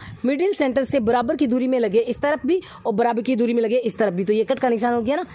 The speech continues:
यहाँ पे हम इसको इस तरह से पकड़ करके और लगा लेंगे, ठीक है। तीसरा निशान लगाएंगे हम नेक की चौड़ाई पे, हमारा नेक जो है इससे चौड़ा नहीं होना चाहिए,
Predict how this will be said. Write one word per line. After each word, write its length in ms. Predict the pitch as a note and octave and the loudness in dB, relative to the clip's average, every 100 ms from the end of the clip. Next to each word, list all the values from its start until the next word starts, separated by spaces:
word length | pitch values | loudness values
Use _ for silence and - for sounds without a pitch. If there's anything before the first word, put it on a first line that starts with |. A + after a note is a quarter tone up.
| - - | -10 -2
यहाँ 220 | A3 G#3+ | 0 0
पे 120 | B3 | 0
हम 160 | A#3+ C4+ | 0 0
इसको 240 | G3+ - | -2 0
इस 100 | A#3 | 2
तरह 140 | E3+ G#3 | 2 0
से 100 | G#3+ | -2
पकड़ 240 | A3 A3 G#3 | -2 0 0
करके 220 | G#3+ D#4+ - | 0 -2 -2
और 240 | G#3 G3+ G#3 | -4 -4 -2
लगा 200 | G#3 F#3 | -2 -2
लेंगे, 260 | D#3 D3+ | -4 -4
ठीक 200 | D#3 C4 | -4 -2
है। 80 | D#4+ - - - - | -4 -6 -18 -16 -6
तीसरा 280 | C#4 D4+ E4+ | -4 0 0
निशान 280 | D4 C4 | 0 0
लगाएंगे 300 | B3 A#3 B3 | 0 0 -2
हम 80 | D4 | -2
नेक 200 | E4+ A#3+ | 0 0
की 100 | A#3+ | -2
चौड़ाई 280 | G#3+ G#3 F#3+ | 0 0 0
पे, 140 | F3 G3 | -2 -2
हमारा 340 | F#3+ G3+ C#4+ F#4+ - - G3+ | 0 0 0 -4 -18 -12 0
नेक 260 | A3+ C#4 | 0 2
जो 100 | B3 | 2
है 140 | A#3 - - - - - - | 0 0 -10 -20 -20 -14 -10
इससे 260 | B3 - D#4+ | -6 -4 -2
चौड़ा 340 | - A3 A3+ | 0 2 2
नहीं 240 | A3+ G#3 G#3 | 0 0 0
होना 200 | F3+ E3+ | -2 -4
चाहिए, 300 | - E3+ | -6 -6